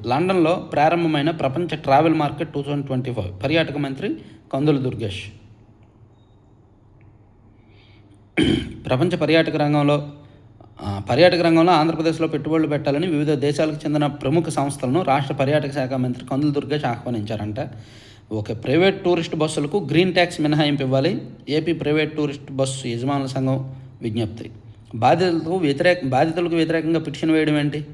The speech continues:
తమిళనాడు సర్కారుపై మద్రాసు హైకోర్టు అసంతృప్తి. వీరప్పన్ గాలింపు బాధితులకు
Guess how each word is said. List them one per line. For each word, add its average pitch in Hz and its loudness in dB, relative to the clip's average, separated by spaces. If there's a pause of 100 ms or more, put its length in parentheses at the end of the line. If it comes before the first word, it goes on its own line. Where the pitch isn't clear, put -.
(120)
తమిళనాడు 160 4
సర్కారుపై 143 -2
మద్రాసు 127 0
హైకోర్టు 131 0
అసంతృప్తి. 127 -6 (440)
వీరప్పన్ 151 2
గాలింపు 139 2
బాధితులకు 135 -2